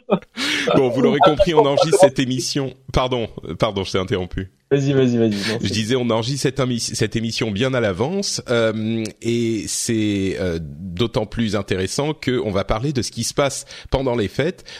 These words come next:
Speaker 1: pour une immense société, euh, de, de, bah, d'accessoires et d'outils, euh, informatiques. J'ai nommé Dell,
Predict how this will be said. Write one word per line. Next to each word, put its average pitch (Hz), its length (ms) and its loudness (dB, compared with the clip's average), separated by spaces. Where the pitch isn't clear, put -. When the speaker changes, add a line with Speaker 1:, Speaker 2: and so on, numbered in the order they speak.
Speaker 1:
pour 175 360 2
une 117 180 0
immense 175 500 0
société, 131 840 -2
euh, 98 160 2
de, 98 420 2
de, 85 440 0
bah, 80 200 -2
d'accessoires 110 920 -2
et 92 80 -2
d'outils, 120 720 -6
euh, 87 160 0
informatiques. 101 720 -2
J'ai 90 140 -2
nommé 98 440 -2
Dell, 123 460 0